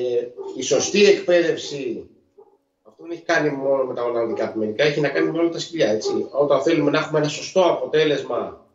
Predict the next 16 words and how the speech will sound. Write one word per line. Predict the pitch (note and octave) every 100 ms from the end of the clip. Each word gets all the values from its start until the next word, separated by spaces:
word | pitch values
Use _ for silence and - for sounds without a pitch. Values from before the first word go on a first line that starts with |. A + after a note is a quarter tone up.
| _ _ _
με | C3+ D#3
το | C#3+
σκύλο | - E3+ F3 D3+
που | E3 D#3+
έχουμε | C#3+ D3+
επιλέξει | D3 C#3 D3+ E3 -
να | D3
αποκτήσουμε, | C3+ A#2+ - C3+ C3+ - G#3 A3+ - _ _ _ _ _ _
πρέπει | G#3 A#3+ A#3
να | A#3
τον | G#3+
εκπαιδεύσουμε. | E3+ G3 G3 - - G2+ - _ _ _ _ _ _ _ _ _
Να | - D3
είναι | E3+
κοινωνικοποιημένο | E3+ D#3 D3 C#3+ D3 D3+ C#3+ D3 D3
σωστά, | - - - B2+ G3+ A3 -